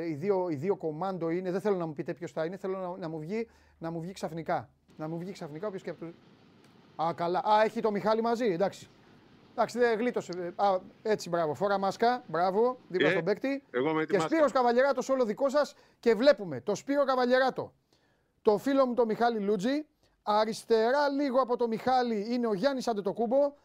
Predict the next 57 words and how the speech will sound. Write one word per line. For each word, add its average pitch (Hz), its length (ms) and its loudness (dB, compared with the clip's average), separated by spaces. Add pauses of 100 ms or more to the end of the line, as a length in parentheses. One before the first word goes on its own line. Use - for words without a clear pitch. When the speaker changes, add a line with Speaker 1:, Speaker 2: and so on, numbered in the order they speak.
(160)
Speaker 1:
ανάμεσα 262 580 -2
από 226 80 -4
το 240 60 -4
Σπύρο 269 220 -2
Καβαλιεράτο 240 480 0
και 220 60 -6
το 226 100 -4
Μιχάλη 233 320 -4
Λούτζη 220 440 -4
είναι 240 120 -2
ο 233 40 0
Γιώργος 214 300 0
Πρίντεζης. 247 580 -2 (400)
Σκύψε 277 340 0
λίγο, 254 160 2
Σπύρο. 269 300 4 (180)
Speaker 2:
Ο - 160 -6 (580)
Γιάννης, 156 280 -2
δεν 147 100 -10
φαίνεται. 170 340 -10
Speaker 1:
Ο 214 280 2
Κώστας 277 440 0
Λούκας. 277 500 0 (1080)
Και, 240 140 2
Speaker 2:
Α. 240 560 0
Speaker 1:
ε, 240 200 0
ε, 233 60 2
απ' 220 80 -2
την 247 180 -2
άλλη 285 120 0
πλευρά 262 280 0
του 277 80 -6
Μιχάλη 247 340 -2
δεν 233 120 -2
βλέπω 220 220 -2
ποιος 175 160 -6
είναι. 131 220 -12 (140)
Speaker 2:
Είναι 170 200 -8
ο 190 140 -2
Κο-, 170 200 -2
Αντετοκούμπο, 160 480 -4
ο 113 60 -4
Γιάννης. 139 400 -8
Speaker 1:
Το 220 160 2
είπαμε, 254 440 0
ρε 226 120 0
Σπύρο, 208 320 0
τον 208 140 -4
Speaker 2:
Α, - 40 0
Speaker 1:
Αντετοκούμπο. 190 420 0
Speaker 2:
α, 165 80 0
δεν 233 120 2
το 185 120 -2
άκουσα, 139 320 -6
εντάξει, 135 300 -8
εντάξει, 131 340 -6
συγγνώμη. 170 420 -8